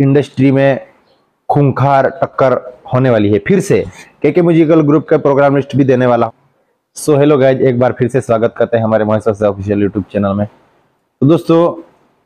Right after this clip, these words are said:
इस बार new information के साथ में न्यू धमाका, rock star band और super झनकार band का। तो दुनिया की दो बड़ी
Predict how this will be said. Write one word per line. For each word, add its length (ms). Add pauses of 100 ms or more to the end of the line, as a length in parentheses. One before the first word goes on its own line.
(760)
इस 160
बार 240
new 200
information 600
के 100
साथ 240
में 240 (840)
न्यू 140
धमाका, 460
rock 200
star 280
band 260
और 100
super 240
झनकार 340
band 320
का। 240 (720)
तो 460
दुनिया 560
की 240
दो 260
बड़ी 560